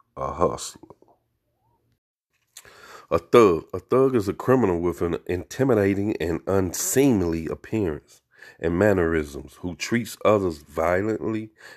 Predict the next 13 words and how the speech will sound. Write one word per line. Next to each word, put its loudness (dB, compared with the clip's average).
and -10
roughly, 2
especially -4
for -14
hire, -4
while -8
gangsters -4
is -8
a -2
member 2
of -2
a -6
criminal -2